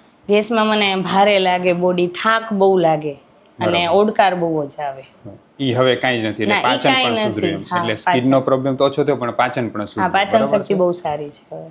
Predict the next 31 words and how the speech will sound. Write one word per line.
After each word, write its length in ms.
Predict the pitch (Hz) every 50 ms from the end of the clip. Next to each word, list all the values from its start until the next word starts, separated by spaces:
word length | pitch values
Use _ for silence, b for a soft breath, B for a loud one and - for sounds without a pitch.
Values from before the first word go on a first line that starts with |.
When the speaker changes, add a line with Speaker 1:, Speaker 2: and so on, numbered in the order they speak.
| - - -
Speaker 2:
હવે 420 | 123 131 151 165 165 - - 131 117
જાગૃતિબેનના 720 | 110 113 120 131 143 143 143 156 147 151 151 151 151 147
માધ્યમથી 540 | 147 139 135 135 143 147 151 147 135 147
હું 80 | 143 131
બે 100 | 123 127
ત્રણ 180 | 123 139 135 127
વસ્તુ 280 | 131 131 - - 120
ખાસ 300 | - - 120 120 120 -
કહેવા 220 | - 120 110 110 104
માંગુ 280 | 107 107 101 104 104
છું. 240 | 104 - 156 170 160
સૌથી 400 | - - - 131 135 135 - 160
પહેલું, 280 | 147 151 151 151 151 147
કોઈ 120 | 143 139
પણ 160 | 135 139 139 135
પ્રકારના 480 | 143 143 143 147 143 143 143 143 143
એલર્જીના 580 | - - 123 123 139 139 131 135 139 139 135 131
પ્રોબ્લેમ 340 | 127 127 127 123 123 117 110
હોય, 100 | 110 104
જે 140 | 113 110
સ્કિનમાં 460 | 107 - - - 131 135 135 123 123 -
થતા 220 | 120 107 - 110
હોય, 100 | 107 104
ડૉક્ટર્સ 400 | 107 117 113 - - 135 123 104
જનરલી 260 | 123 120 123 123 123
એને 120 | 123 127 127
એલર્જી 400 | 131 139 143 147 131 120 120 107
કહેતા 280 | - 107 104 - 104
હોય 180 | 101 101 101 98
છે 120 | - 104
એલોપેથિકમાં. 640 | 104 107 104 - 104 95 - 104 - 113 135 160